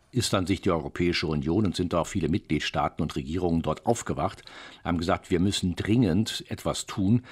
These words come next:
Wir haben es zum Teil gesehen, äh, gestern Abend auch bei der Begegnung des französischen Staatspräsidenten Macron mit, äh, Bundeskanzler Scholz, der gesagt hat, ja, wir müssen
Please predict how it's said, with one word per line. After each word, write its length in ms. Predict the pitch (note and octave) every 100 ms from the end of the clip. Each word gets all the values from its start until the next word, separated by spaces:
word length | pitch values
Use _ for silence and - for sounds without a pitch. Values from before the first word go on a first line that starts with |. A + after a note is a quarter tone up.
| - -
Wir 140 | F#2
haben 140 | G2 G#2+
es 80 | -
zum 120 | F2
Teil 240 | F#2 F2
gesehen, 460 | E2 C#2 E2 G#2+ A2+ - - -
äh, 140 | F2
gestern 440 | D#2 G2+ - G2 F#2
Abend 380 | E2+ E2+ G#2 -
auch 160 | F2
bei 160 | - F2
der 120 | E2
Begegnung 500 | D#2 D2+ F2 - F2+
des 100 | D#2+
französischen 500 | E2 D2+ F#2 G#2 G2
Staatspräsidenten 840 | - F2+ F2 - D#2+ D#2 D#2+ -
Macron 560 | D#2 C#2 - D2+ G#2 A2
mit, 240 | E2+ -
äh, 160 | F2+ D#2+
Bundeskanzler 640 | E2+ E2 D2 D#2+ D#2 D#2
Scholz, 340 | D2 D#2 G2 G#2+
der 120 | F#2+
gesagt 280 | F2 E2+ G2+
hat, 80 | - - - - -
ja, 300 | F2+ G#2 F#2+
wir 100 | E2+
müssen 420 | A2 - G#2+